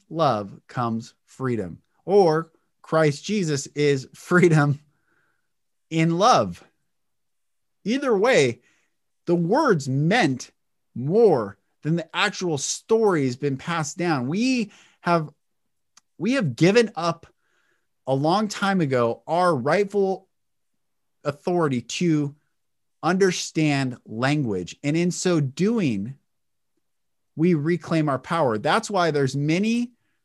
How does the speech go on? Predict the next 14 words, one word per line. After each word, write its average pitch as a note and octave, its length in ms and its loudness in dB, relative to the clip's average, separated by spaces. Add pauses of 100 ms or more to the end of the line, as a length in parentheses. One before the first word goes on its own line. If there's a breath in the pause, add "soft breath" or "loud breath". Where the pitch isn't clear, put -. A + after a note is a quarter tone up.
(120)
magicians E3+ 760 0
of C#3 260 -6
language C3 680 -2 (180)
who D3 120 -4
do C#3+ 180 -2
neuralistic-, E3+ 920 -2
neurolinguistic D#3 1120 -2
program-, C3+ 480 -2 (120)
programming, C#3+ 600 0
N F#3 140 -2
L G#3+ 160 2
P, B2+ 380 -4 (1400 soft breath)
who G#3 120 0
manipulate G3+ 960 0